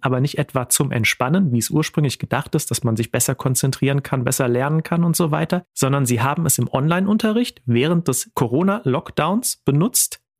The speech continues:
um der Lehrerin sagen zu können, falls sie aufgerufen worden sind, „Ich verstehe Sie nicht,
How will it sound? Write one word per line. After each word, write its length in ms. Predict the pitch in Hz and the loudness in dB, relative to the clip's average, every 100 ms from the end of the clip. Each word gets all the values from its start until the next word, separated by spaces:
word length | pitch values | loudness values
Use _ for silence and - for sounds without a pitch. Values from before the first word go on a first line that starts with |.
| - | 0
um 300 | 160 240 285 | 2 2 2
der 220 | 147 123 | 0 2
Lehrerin 640 | 120 185 202 123 117 143 165 | 2 2 2 0 0 0 -2
sagen 380 | 123 117 135 170 | 0 0 2 0
zu 120 | - | 0
können, 360 | 170 - 190 196 - | -2 0 0 0 -2
falls 260 | 139 135 | -2 0
sie 120 | - - | -2 0
aufgerufen 680 | 180 - 123 113 117 127 | -2 -2 -2 0 0 0
worden 480 | 113 117 147 165 175 - | 0 0 2 0 -2 -2
sind, 420 | 127 135 180 - - | 0 2 2 -2 -4
„Ich 160 | - | -2
verstehe 420 | - 113 - 180 | 0 0 2 2
Sie 160 | 175 170 | 2 2
nicht, 440 | 170 180 - - | 2 2 -2 -8